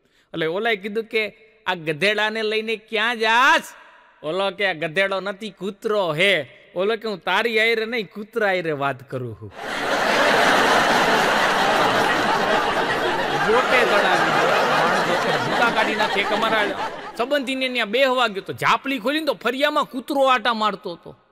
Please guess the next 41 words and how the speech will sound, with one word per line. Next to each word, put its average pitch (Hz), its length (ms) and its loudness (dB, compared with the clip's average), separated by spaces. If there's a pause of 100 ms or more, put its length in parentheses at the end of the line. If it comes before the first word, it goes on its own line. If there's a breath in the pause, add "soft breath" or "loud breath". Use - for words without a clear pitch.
(1160)
એટલે 127 120 -8
મેં 202 140 -2
કીધું, 214 180 -4
"વડીલા, 233 280 -2
કૂતરો 214 300 -8
તો," 220 80 -8
મને 240 160 -6
કે, 254 80 -2
"અરે, 294 120 2
આવતા 262 260 2
રહ્યો, 254 160 -2
આવતા 247 200 -2
રહ્યો," 269 160 -6
ઈ 254 80 -6
કે, 233 240 -16 (240)
ઈ 233 80 -8
કે, 233 100 0
"નવો 214 280 0
જ 208 40 0
લીધો 214 320 -2
છે, 220 120 -4
અમારે 214 320 -2
ચેક - 280 -4 (140)
થઈ 208 100 -4
જાય 196 120 0
કે 185 100 -8
અજાણ્યાને 196 480 -4
કઈડે 208 360 0
હે 196 100 -2
કે 208 140 -8
નહીં." 208 180 -4 (220 loud breath)
મેં 214 80 -4
કીધું, 226 140 -6
"તમારે 226 360 2
ચેક - 100 2
થઈ 240 100 2
જાય, 262 480 2
હું 240 320 4
ક્રેક 220 160 6
થઈ - 240 2
જાય." 180 220 2